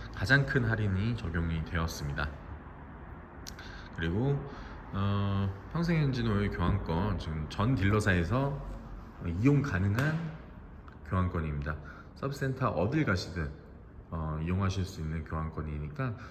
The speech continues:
충분히 지금 삼월에, 어, 구매하실 수 있는 메리트가 있는 부분이라 생각하고요. 조금 서두르셔서, 재고 이제 얼마 남지 않았으니까 서두르셔서,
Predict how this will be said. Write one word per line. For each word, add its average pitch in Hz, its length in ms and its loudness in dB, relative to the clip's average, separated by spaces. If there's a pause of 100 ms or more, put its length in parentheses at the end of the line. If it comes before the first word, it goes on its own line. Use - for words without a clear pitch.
충분히 117 560 -2
지금 73 380 -4
삼월에, 110 560 -2 (480)
어, 78 260 -4
구매하실 95 380 4
수 - 160 -6
있는 87 160 0
메리트가 92 720 2 (280)
있는 104 220 6
부분이라 95 400 4
생각하고요. 107 640 2 (420)
조금 87 200 0
서두르셔서, 120 640 2
재고 92 280 0
이제 82 140 0
얼마 82 240 0
남지 76 300 -2
않았으니까 82 640 -4
서두르셔서, 110 840 -4